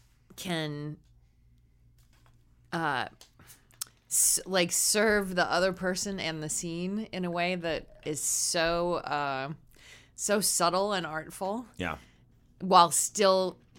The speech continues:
Speaker 1: I mean, it just plays into the thing we are, we all know is true anyway of, like, if you focus on the other person, you'll be hilarious.
Speaker 2: Mm-hmm.
Speaker 1: Um, but I've seen him do that with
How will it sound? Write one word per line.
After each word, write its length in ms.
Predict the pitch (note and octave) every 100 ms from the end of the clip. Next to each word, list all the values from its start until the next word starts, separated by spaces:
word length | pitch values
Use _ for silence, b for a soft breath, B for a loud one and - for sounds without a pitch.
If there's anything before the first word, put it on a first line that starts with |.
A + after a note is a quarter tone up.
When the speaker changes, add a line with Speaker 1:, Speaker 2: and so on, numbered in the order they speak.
| - F#3+ - F#3
Speaker 1:
I 80 | A3+
mean, 300 | A3+ F#3 E3
it 140 | G#3 F3+
just 220 | - -
plays 240 | A3+ G3
into 240 | F3+ F3 E3+
the 120 | E3
thing 240 | F3 E3
we 100 | D#3
are, 280 | D3 D3+ D3+ -
we 220 | F#3 F#3
all 180 | E3+ F3
know 160 | D#3+
is 160 | D#3 -
true 200 | F#3 D#3
anyway 400 | D#3+ D#3 C3+ B2+
of, 120 | C3
like, 260 | D3 C3+ -
if 200 | F3+ F3
you 100 | F3+
focus 380 | - D#3 D#3+ D#3
on 100 | C#3+
the 100 | C3+
other 160 | B2+
person, 420 | A#2+ D#3+ D3 C#3 C3+
you'll 220 | C#3 C#3
be 220 | C3+ B2+
hilarious. 640 | B2 E2+ B2 G#2+ C#2 A2
Speaker 2:
Mm-hmm. 240 | A#2 A2 A#2+ B2+ B B - - -
Speaker 1:
Um, 380 | D#3 B2+ B2+ C#3 B B - - - - - - -
but 120 | G3
I've 140 | F3
seen 200 | E3 F#3
him 160 | F3+ E3+
do 120 | E3
that 160 | D#3 B2
with 120 | D3+